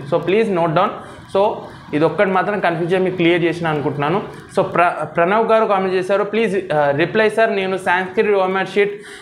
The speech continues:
ఎగ్జామ్కి staple చేయలేదు, but just, ఆ, just స్టిక్కర్తో stick, ఆ, ఏమైనా problem అవుతుందా?" So, సార్, నేను సాంస్క్రిట్ ఓఎంఆర్ షీట్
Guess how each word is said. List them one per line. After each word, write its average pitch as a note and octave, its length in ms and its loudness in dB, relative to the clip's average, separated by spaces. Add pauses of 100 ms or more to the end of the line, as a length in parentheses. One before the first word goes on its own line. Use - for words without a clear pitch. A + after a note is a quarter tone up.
(120)
ఎగ్జామ్కి F#3 480 2
staple G3 540 2
చేయలేదు, F#3+ 420 2
but G3+ 280 0 (120)
just, F3 300 0 (180)
ఆ, D3+ 280 0
just F#3+ 300 0
స్టిక్కర్తో A3 640 0
stick, G#3+ 360 -4 (560)
ఆ, D#3+ 120 2
ఏమైనా F3 300 0
problem F3 480 0
అవుతుందా?" D3+ 580 -2 (680)
So, E3 60 0
సార్, F3+ 280 0
నేను F#3 220 0
సాంస్క్రిట్ F3 560 -4
ఓఎంఆర్ F3 360 0
షీట్ - 280 -2